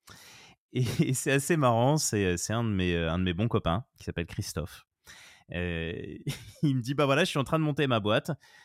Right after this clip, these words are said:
euh, du coup j'ai besoin d'un expert comptable, donc j'ai besoin de toi. »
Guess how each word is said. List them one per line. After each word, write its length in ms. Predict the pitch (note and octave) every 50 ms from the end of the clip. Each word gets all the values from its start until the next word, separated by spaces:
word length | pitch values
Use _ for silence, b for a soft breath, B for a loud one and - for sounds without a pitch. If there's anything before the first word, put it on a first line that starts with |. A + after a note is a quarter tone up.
| b b -
euh, 420 | G#2 G2+ G2+ G2 F#2+ F#2+ F#2 F#2 F#2
du 160 | F2+ A2 A#2
coup 140 | - D3+ C3+
j'ai 120 | A2+ C3
besoin 160 | A2+ B2 C#3+
d'un 140 | D3 C3+ A#2+
expert 260 | A2+ - - A2+ G2+
comptable, 400 | - G2+ F#2+ - B2 A#2+ C3+ B2+ -
donc 180 | - G2+ A2+ A2+
j'ai 140 | G2+ A#2+ A2+
besoin 160 | G2+ G#2+ G#2
de 60 | G#2+
toi. » 200 | - F2+ E2 -